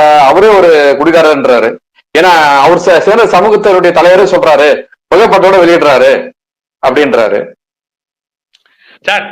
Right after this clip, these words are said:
Speaker 2: அவன் அந்த சி என் ராமமூர்த்தியை பெரும் குடிகாரன், குடிச்சு உளறிட்டு இருக்கான்.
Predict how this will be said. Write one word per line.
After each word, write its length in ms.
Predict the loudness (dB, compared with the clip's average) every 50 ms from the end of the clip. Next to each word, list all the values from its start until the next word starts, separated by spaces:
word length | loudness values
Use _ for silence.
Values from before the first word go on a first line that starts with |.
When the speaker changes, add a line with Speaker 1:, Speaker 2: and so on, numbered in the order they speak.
| -20 -14
Speaker 2:
அவன் 280 | -10 -8 -6 -6 -6 -6
அந்த 120 | -4 -6 -6
சி 140 | -6 -6 -6
என் 200 | -6 -6 -4 -4
ராமமூர்த்தியை 440 | -6 -6 -6 -8 -8 -8 -8 -8 -6
பெரும் 260 | -6 -6 -8 -6 -8
குடிகாரன், 380 | -8 -6 -4 -4 -6 -6 -8 -10
குடிச்சு 320 | -12 -14 -12 -12 -10 -8
உளறிட்டு 420 | -6 -4 -4 -4 -4 -6 -6 -8 -12
இருக்கான். 280 | -12 -12 -12 -12 -12